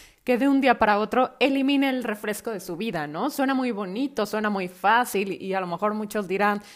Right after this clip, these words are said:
"¿Cómo te atreves a recomendarle que siga tomando refresco o que, o no se lo quitas de golpe?".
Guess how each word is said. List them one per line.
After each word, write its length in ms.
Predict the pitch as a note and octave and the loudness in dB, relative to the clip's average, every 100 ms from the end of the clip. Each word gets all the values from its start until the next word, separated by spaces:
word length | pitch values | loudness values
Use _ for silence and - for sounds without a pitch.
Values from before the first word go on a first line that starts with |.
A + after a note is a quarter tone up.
| - _ | -20 _
"¿Cómo 400 | - D#4+ D#4 D4+ | 4 8 8 6
te 80 | A#3+ | 4
atreves 420 | A3 A#3 A#3 A#3+ | 2 2 2 2
a 140 | G3+ F#3+ | 2 2
recomendarle 680 | F#3+ F#3+ E3+ F#3+ G3+ G#3 A3 | 0 -4 -6 -4 -4 -4 -4
que 120 | F3+ | -6
siga 340 | - A#3 G#3+ | -4 -2 -2
tomando 320 | G#3 G3 G#3+ G3+ | -2 -4 -2 -2
refresco 840 | E3+ - A#3 C4+ C#4 A3+ G3+ F#3+ | -2 -2 0 0 -2 -4 -2 -2
o 100 | F#3 | -4
que, 280 | F#3 F3 - | -6 -6 -4
o 160 | F#3 | -4
no 180 | F#3 A3 | -2 -2
se 120 | A3 | -2
lo 100 | G#3+ F#3 | -2 -2
quitas 440 | F#3 B3+ C4 G#3+ | -2 -2 0 0
de 80 | F3+ | 0
golpe?". 560 | F3+ B3 D4 - G3+ | 2 2 0 -2 -4